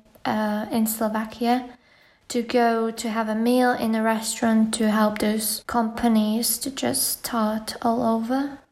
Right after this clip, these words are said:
Which is quite a good idea because we got lots of nice destinations. And I was actually thinking just,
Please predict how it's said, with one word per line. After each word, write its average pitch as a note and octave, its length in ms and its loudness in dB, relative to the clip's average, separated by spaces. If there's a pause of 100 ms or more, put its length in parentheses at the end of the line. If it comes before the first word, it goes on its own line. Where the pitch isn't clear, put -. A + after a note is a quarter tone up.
(800)
Which D#4 160 2
is D#4+ 160 0
quite D4 400 -2
a B3 40 -10
good D4 240 -4
idea C4 640 -2
because A#3+ 800 2 (560)
we C4 80 -8
got C#4+ 220 2 (100)
lots B3+ 280 0
of A#3 100 -4
nice A3+ 480 -2
destinations. A#3+ 1600 0 (960)
And B3+ 380 -4
I B3 120 2
was B3 120 -2
actually A#3+ 360 0
thinking A#3 800 2
just, - 540 -8